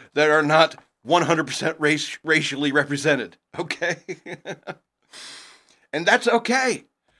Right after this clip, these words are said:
That's okay that there's a Scandinavia. That's, it's, that sucks that there's no, no Wakanda. But there are countries like Wa-, like Wakanda. It would be awesome if there was a Wakanda. If I were an African warlord, I would make my country, I would call it Wakanda.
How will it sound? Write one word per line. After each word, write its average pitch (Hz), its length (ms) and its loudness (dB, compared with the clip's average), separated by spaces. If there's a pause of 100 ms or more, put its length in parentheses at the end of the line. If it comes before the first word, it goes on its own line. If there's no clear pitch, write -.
(300)
That's 220 240 -4
okay 233 340 2
that 220 120 -4
there's 175 160 -4
a 165 60 -6
Scandinavia. 151 680 0 (280)
That's, 190 300 -4
it's, 135 260 -14 (300)
that 107 180 -12
sucks - 380 -8
that - 80 -20
there's 82 160 -20
no, 80 280 -14
no 90 220 -14
Wakanda. 87 380 -12 (200)
But - 140 -8
there 233 140 8
are 269 100 8
countries 233 400 0
like 190 200 0
Wa-, 170 200 -8
like 156 160 4
Wakanda. 147 520 -2 (1160)
It - 20 -20
would 143 100 -20
be 139 160 -18
awesome 104 320 -2
if 82 100 -20
there 85 120 -14
was 76 180 -16
a - 20 -20
Wakanda. 69 520 -20 (1160)
If 127 200 -8
I 156 160 4
were 165 180 2
an 139 60 0
African 131 360 -2
warlord, 110 400 -4 (400)
I 139 140 4
would 135 180 0
make 123 240 -2
my 110 140 -6
country, 101 240 -10
I 117 60 -2
would 113 120 -10
call 110 260 -2
it - 60 -12
Wakanda. 87 420 -16